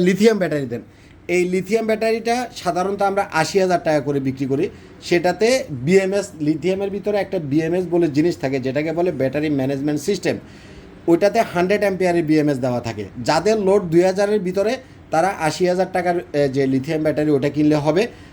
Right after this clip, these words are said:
আর যাদের লোড মনে করেন দুই হাজারের উপরে যাবে, কারণ এই মেশিনগুলো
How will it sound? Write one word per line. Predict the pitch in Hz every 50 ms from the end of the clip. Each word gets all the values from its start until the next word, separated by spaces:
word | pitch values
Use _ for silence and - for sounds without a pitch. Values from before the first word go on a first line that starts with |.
| - - -
আর | 131 131 127 135
যাদের | 151 151 156 196 214 214 208 196
লোড | 202 214 214 214 190 180
মনে | 175 175 175 165
করেন | 175 180 190 190
দুই | 156 165 175 175 185
হাজারের | 175 180 185 190 185 208
উপরে | 202 202 226 208 180 151
যাবে, | 147 127 135 - 151
কারণ | 156 165 185 196 190 180 170
এই | 170
মেশিনগুলো | 170 165 151 - 180 180 180 190